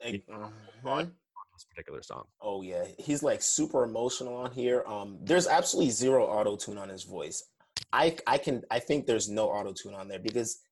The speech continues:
Speaker 1: everything that he's saying is, like, coming,
Speaker 2: From
Speaker 1: it's
Speaker 2: the
Speaker 1: literally from the heart. He's, like, showing love and, like, adoration to, like, who God is and stuff like that.
Speaker 2: Right,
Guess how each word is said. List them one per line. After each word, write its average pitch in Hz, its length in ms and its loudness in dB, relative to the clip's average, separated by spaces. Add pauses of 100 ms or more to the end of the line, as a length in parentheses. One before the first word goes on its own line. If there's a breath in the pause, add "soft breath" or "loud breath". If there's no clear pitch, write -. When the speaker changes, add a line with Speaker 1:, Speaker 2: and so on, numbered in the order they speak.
Speaker 1:
everything 180 400 4
that 135 120 4
he's 113 140 -2
saying 127 300 0
is, 101 260 -6
like, 90 260 -8
coming, 107 400 -8 (960)
Speaker 2:
From 98 120 0
Speaker 1:
it's 87 100 -2
Speaker 2:
the 117 60 -2
Speaker 1:
literally 123 260 6 (420)
from 127 160 4
the 104 160 2
heart. 110 400 0
He's, 127 160 0
like, 131 220 4
showing 113 320 0
love 95 320 -4
and, 90 140 -10
like, 92 220 -10 (100)
adoration 92 840 -6
to, 87 100 -8
like, 85 220 -8 (140)
who 101 200 -10
God 90 320 -4
is 92 260 -10
and 87 100 -14
stuff - 320 -10
like - 220 -14
that. - 120 -20 (420)
Speaker 2:
Right, 87 240 -2